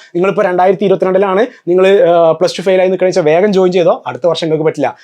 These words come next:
ഓക്കെ, ഇതിങ്ങനെ കുറഞ്ഞു കുറഞ്ഞു വരും, അങ്ങോട്ട് അങ്ങോട്ട് അങ്ങോട്ട് പോവാണ്. So കഴിഞ്ഞ അഞ്ച് വർഷം, രണ്ടായിരത്തി ഇരുപത്തിരണ്ട്, ഈ നാല് വർഷത്തെ കൊടുക്കുന്നത് അപ്രൂവൽ ചെയ്യുമ്പോഴത്തേക്കും ഈ ഫോർ ഇയേഴ്സിലുള്ള കുട്ടികൾക്ക് അപ്രൂവൽ കിട്ടുള്ളൂ. So ഇവർക്ക് മാത്രമേ ക്രെഡിറ്റ് ട്രാൻസ്ഫർ ചെയ്യാൻ പറ്റുള്ളൂ. ഓക്കെ, ടി ഒ സി രണ്ട് സബ്ജക്റ്റാണ് നമുക്ക് ടി ഒ സി ചെയ്യാൻ പറ്റുക, മൂന്ന് വിഷയങ്ങൾ മാത്രം എഴുതുക.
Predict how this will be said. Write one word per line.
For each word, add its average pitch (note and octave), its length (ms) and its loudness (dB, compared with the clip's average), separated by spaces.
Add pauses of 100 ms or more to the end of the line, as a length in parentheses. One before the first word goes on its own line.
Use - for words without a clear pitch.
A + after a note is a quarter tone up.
ഓക്കെ, C3 120 0
ഇതിങ്ങനെ G#3+ 240 0
കുറഞ്ഞു G3 240 -2
കുറഞ്ഞു G3 200 0
വരും, E3 140 2
അങ്ങോട്ട് E3+ 240 -4
അങ്ങോട്ട് F3+ 220 -4
അങ്ങോട്ട് F3 160 -4
പോവാണ്. E3+ 360 0 (260)
So C#4 40 0
കഴിഞ്ഞ C4+ 400 -2
അഞ്ച് B3+ 240 2
വർഷം, B3 220 0
രണ്ടായിരത്തി A3+ 360 0
ഇരുപത്തിരണ്ട്, G#3+ 300 2
ഈ A3 40 2
നാല് G#3 220 2
വർഷത്തെ A3 240 -2
കൊടുക്കുന്നത് G3 320 -2
അപ്രൂവൽ G3 280 -4
ചെയ്യുമ്പോഴത്തേക്കും G3 520 0 (180)
ഈ A3 60 2
ഫോർ A3 240 0 (140)
ഇയേഴ്സിലുള്ള F#3 440 0
കുട്ടികൾക്ക് E3+ 340 -4
അപ്രൂവൽ E3 400 -2
കിട്ടുള്ളൂ. D#3+ 440 0 (160)
So F#3 60 0
ഇവർക്ക് G3 240 0
മാത്രമേ F#3+ 320 -4 (220)
ക്രെഡിറ്റ് C#3 200 -8
ട്രാൻസ്ഫർ C3 260 -6
ചെയ്യാൻ E3 280 -2
പറ്റുള്ളൂ. G#2 420 -4
ഓക്കെ, D#3 200 -2 (160)
ടി C4 80 2
ഒ C4+ 120 2
സി C4 180 0
രണ്ട് A#3 260 0
സബ്ജക്റ്റാണ് A3 420 -2
നമുക്ക് G#3 200 -2
ടി F#3 80 0
ഒ F3 80 2
സി F3 120 -6
ചെയ്യാൻ F3 200 -4
പറ്റുക, D#3+ 200 -4
മൂന്ന് E3+ 160 -2
വിഷയങ്ങൾ D#3 280 -4
മാത്രം C#3+ 280 -2
എഴുതുക. B2 260 -2